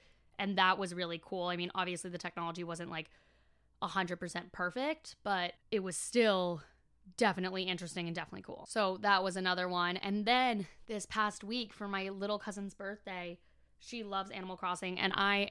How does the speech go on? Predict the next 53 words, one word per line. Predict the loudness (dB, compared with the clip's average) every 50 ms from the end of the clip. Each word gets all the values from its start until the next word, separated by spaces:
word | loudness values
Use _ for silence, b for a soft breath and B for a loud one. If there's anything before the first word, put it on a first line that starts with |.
| -2
am | -2 -2 -2 -2 -4 -4 -4
a | -4 -4
fucking | 0 0 0 0 2 2 2 2
beast | 2 2 0 0 0 -2
at | -4 -2
Animal | -2 -2 -2 -2
Crossing. | -2 0 -2 -2 -2 -2 -4 -4
If | -2 -2
you | 0
play | 2 2
Animal | 2 2 2 0 2
Crossing | 2 2 2 4 4 4 4 4 4 2
and | 0 0
you | 0 0
wanna | 0 0 0
come | -2 -2 -2 0 0 -2
hang | -2 -2 0 0
out | 0
on | 0
my | 0 -2 0
island, | -2 0 0 2 2 2 2 0
let | 0 -2 0
me | 0
know. | 2 4 4 2
I'll | 2
send | 2 0 -2 -2
you | -2
a | -2
dodo | -4 -4 -4 -4 -4 -4
code. | -2 -2 0 0 0 -2 -4 b b b b b b b b _ -4
But | -2 -2 0 -2 -4 -6 -10 b b b b b b b b b b _
she, | -14 -12 -8 -4 -4 -2 -2 -4 -6 -10 -10
we | -6 -6 -6
decided, | -6 -6 -6 -6 -4 -2 -2 0 0 -2 -2 -4 -6
me | -6 -4
and | -4
my | -4 -4
other | -4 -2 -4 -4
cousin | -4 -4 -6 -4 -4 -6
decided | -6 -6 -6 -6 -6 -6
we | -6 -6
were | -6
gonna | -6 -6 -6 -8 -8
do, | -10 -10 -8 -8 -6 -6
like, | -6 -6 -8
a | -8
surprise | -10 -10 -6 -2 0 0 0 0 -2
party | -4 -4 -4 -4 -6
for | -6 -6 -6 -4
her | -2 -2 -2 0 -2 -2 -4 -2
on | 0 0 2 0 0
Animal | 0 0 0 2 2 0 0
Crossing. | -2 -2 -2 -2 -2 -4 -4 -4 -4 -2 -2 -4 -6